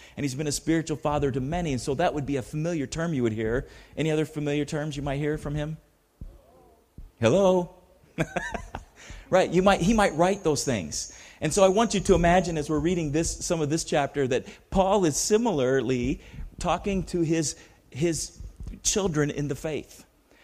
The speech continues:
Not only that, he's a pastor to them. And as he's pastoring them, his job is, he's already won them to Christ. Now his job is to shape them into the person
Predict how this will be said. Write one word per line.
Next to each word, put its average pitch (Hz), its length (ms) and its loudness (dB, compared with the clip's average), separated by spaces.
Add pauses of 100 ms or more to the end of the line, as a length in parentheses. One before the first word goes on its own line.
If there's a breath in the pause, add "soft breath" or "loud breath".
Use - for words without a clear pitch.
(140 soft breath)
Not 151 180 2
only 196 220 2
that, 127 340 0
he's 170 260 -4
a 185 60 0
pastor 170 560 -8
to 131 160 -4
them. 101 320 -4 (500 soft breath)
And 151 140 -2
as 175 160 0
he's 175 140 -2
pastoring 170 580 -2
them, 131 200 0
his 156 220 2
job 151 420 -2
is, 123 220 -4 (280 loud breath)
he's 170 160 -2
already 220 300 2
won 143 340 2
them 175 180 -2
to 185 140 -4
Christ. 185 580 -4 (320 loud breath)
Now 185 220 2
his 160 160 0
job 147 340 2
is 139 140 0
to 127 120 -6
shape - 520 -4
them 135 240 0
into 143 360 -2
the 120 80 0
person 160 520 -2